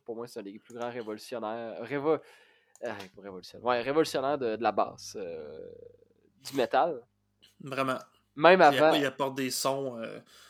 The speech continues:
Speaker 2: inhabituels, là, euh, euh, il fait du popping, puis,
Speaker 1: Oui,
Speaker 2: euh,
Speaker 1: oui, puis jouer sur une
Speaker 2: et
Speaker 1: fretless, c'est ça qui a amené, tu sais,
Speaker 2: Ouais.
Speaker 1: puis, en fait, là, je me garde, j'ai une discussion sur les bâtisses métal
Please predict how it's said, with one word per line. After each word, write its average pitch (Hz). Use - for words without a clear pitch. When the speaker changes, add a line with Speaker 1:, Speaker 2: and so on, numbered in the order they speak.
Speaker 2:
inhabituels, 143
là, 127
euh, 127
euh, -
il -
fait -
du 127
popping, 143
puis, 131
Speaker 1:
Oui, 165
Speaker 2:
euh, 208
Speaker 1:
oui, 214
puis -
jouer 151
sur 170
une 139
Speaker 2:
et 135
Speaker 1:
fretless, 156
c'est 131
ça 156
qui 151
a 131
amené, 131
tu 143
sais, 143
Speaker 2:
Ouais. 139
Speaker 1:
puis, 117
en 139
fait, 202
là, 175
je 175
me 156
garde, 175
j'ai 170
une 170
discussion 202
sur 196
les 151
bâtisses 143
métal 151